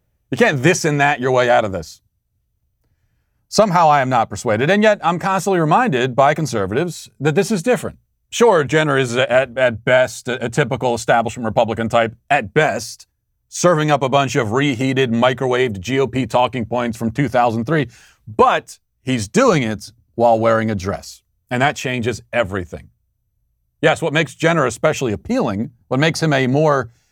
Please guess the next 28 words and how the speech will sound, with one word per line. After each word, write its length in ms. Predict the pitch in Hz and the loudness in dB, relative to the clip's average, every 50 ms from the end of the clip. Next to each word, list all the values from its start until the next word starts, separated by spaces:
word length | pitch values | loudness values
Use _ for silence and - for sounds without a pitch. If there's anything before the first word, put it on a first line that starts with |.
| _ _ _ _ | _ _ _ _
compelling 540 | - 147 123 110 - - 165 165 143 123 117 | -4 -4 -4 -2 0 0 0 0 0 -2 -4
candidate 580 | - - - 196 214 208 165 120 117 110 - - | -6 -4 -2 0 2 2 2 2 0 -2 -2 -2
than 160 | 131 117 117 | -2 -2 0
your 140 | 117 117 113 | 0 -2 -2
typical 500 | - - 156 123 131 135 127 127 117 113 | 0 -2 -2 0 -2 -2 0 0 0 -2
pre-programmed 920 | 117 - - 135 120 113 117 - 131 120 110 113 120 113 113 110 107 98 - _ _ _ _ - | -2 -4 -4 -2 -2 -2 -2 0 0 0 2 0 0 0 0 0 -2 -4 -6 _ _ _ _ -4
Republibot, 840 | 120 117 - - 143 - 139 127 107 107 113 101 110 - - - _ _ _ - - - - _ _ _ _ _ - | -4 -2 0 -2 -2 0 0 0 0 2 0 0 0 -4 -8 -12 _ _ _ -20 -20 -20 -20 _ _ _ _ _ -4
is 160 | 135 131 120 | -4 0 2
that 140 | 139 139 123 | 2 2 2
he 80 | 135 | 4
also 340 | 151 185 226 254 - - 180 | 2 4 4 2 2 2 2
offers 320 | 147 135 127 - 143 120 107 | 2 2 2 0 -2 -4 -4
us 140 | 120 113 | -6 -4
the 100 | 123 127 | -2 0
opportunity 540 | 117 117 107 123 120 - 120 117 113 117 117 | 2 2 0 -2 -4 -6 -4 -2 -2 -2 -4
to 100 | 110 - | -4 -4
completely 480 | 110 123 117 113 - 139 147 131 135 139 | -4 -4 -4 -2 -2 -2 -2 0 0 0
abandon 500 | 131 117 107 123 123 139 143 139 139 139 | 0 0 0 0 0 0 0 0 0 2
our 140 | 135 139 135 | 2 2 2
defense 400 | 127 143 - 151 147 147 127 - | 0 -2 -2 0 -2 0 0 -2
of 140 | 151 123 | -2 0
biological 640 | 110 139 147 147 147 143 139 143 139 139 139 165 165 | 2 2 2 4 4 4 2 2 2 0 -2 -2 -2
reality 460 | 147 139 127 120 117 123 139 147 156 | 0 0 2 2 4 4 2 2 2
by 180 | 156 147 143 139 | 2 2 2 2
embracing 440 | 135 120 104 120 120 127 117 147 139 | 2 0 -2 -2 -2 -2 -4 -4 -4
the 60 | 127 | -4
trans 320 | 120 - 139 127 127 120 | -4 -2 -2 -2 -2 -2
agenda 460 | 127 120 104 117 110 117 139 180 185 | -4 -2 -2 -2 0 2 2 2 2